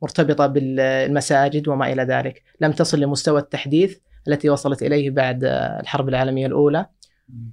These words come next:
Speaker 1: و-، والدول الحديثة التي نشأت وقت ذاك.
Speaker 2: عجيب. ممكن
Speaker 1: أي.
Speaker 2: الحين أنا أفسر ليش هو مهتم بالديانات ممكن، وهذا الاختلاف، خاصة النصرانية ممكن
Speaker 1: أي،
Speaker 2: على،
Speaker 1: فعلًا، صحيح.
Speaker 2: على وجه الخصوص.
Speaker 1: هو كان، سبحان الله، قبل ال-،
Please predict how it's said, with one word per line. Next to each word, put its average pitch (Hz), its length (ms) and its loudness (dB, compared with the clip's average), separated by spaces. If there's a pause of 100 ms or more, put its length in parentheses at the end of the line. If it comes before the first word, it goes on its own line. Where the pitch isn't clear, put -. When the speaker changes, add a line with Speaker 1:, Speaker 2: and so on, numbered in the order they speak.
(140)
Speaker 1:
و-، 165 600 2
والدول 147 320 6
الحديثة 139 360 -2
التي 131 200 -4
نشأت 131 360 -6
وقت - 240 -8
ذاك. 117 340 -8
Speaker 2:
عجيب. 113 280 -4
ممكن 120 180 -2
Speaker 1:
أي. 139 100 4
Speaker 2:
الحين 143 220 4
أنا 127 140 4
أفسر 117 460 -2
ليش 107 440 0
هو 107 140 2
مهتم 98 380 -2
بالديانات 95 680 -2
ممكن، 90 380 -2
وهذا 92 280 -2
الاختلاف، 98 500 -4 (280)
خاصة - 240 -2
النصرانية 143 460 0
ممكن 95 220 0
Speaker 1:
أي، 143 120 2
Speaker 2:
على، 135 180 0
Speaker 1:
فعلًا، 131 380 0
صحيح. 127 180 -6
Speaker 2:
على 117 100 4
وجه 113 180 2
الخصوص. - 540 -4 (140)
Speaker 1:
هو 151 160 6
كان، 156 560 2
سبحان 151 280 -2
الله، 156 100 2
قبل 156 300 2
ال-، 139 760 0